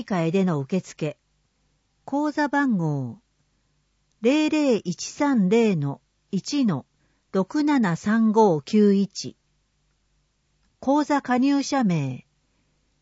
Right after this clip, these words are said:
日赤平成三十年北海道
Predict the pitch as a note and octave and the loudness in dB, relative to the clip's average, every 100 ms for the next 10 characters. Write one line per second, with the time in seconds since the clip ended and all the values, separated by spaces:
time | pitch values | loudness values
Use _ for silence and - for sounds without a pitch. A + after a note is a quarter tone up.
0 | _ G#3 A3+ - - C#4+ C4 B3+ - _ | _ 2 2 0 -6 -4 -4 -6 -8 _
1 | _ - D4+ C#4+ D4 D4 - C#4+ C#4+ D4 | _ -4 -4 -2 -4 -4 -2 -2 -2 -2
2 | C#4+ A#3+ F3+ D3+ C3 G3+ _ _ _ - | 0 2 2 0 -4 -10 _ _ _ -6
3 | A#3 A3+ - D4+ D4 G#3+ F3 D3 C#3+ | -6 -6 -6 -4 -2 0 -2 -2 -4